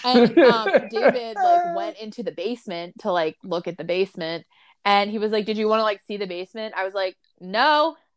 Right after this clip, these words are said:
Speaker 1: I don't." And he was, "It's not, like, gross like the other one that we looked at." I was like, "No, I just don't.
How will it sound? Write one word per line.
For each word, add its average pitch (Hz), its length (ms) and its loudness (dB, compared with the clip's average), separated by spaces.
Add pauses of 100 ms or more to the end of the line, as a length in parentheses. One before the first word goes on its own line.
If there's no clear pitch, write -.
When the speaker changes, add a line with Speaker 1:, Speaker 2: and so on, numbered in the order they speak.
(240)
Speaker 1:
I 254 160 -2
don't." 202 440 -8 (420)
And 240 100 -12
he 254 140 -8
was, 247 100 -12
"It's 277 220 -16
not, 269 200 -2
like, 339 200 -8
gross 202 400 -6
like 196 160 -10
the 196 100 -8
other 208 180 -10
one 190 180 -10
that 180 100 -12
we 190 80 -12
looked 185 140 -14
at." - 100 -18
I 208 60 -4
was 214 100 -8
like, 208 140 -8 (300)
"No, 294 460 -2
I 285 220 -2
just 330 240 -16
don't. 165 420 -10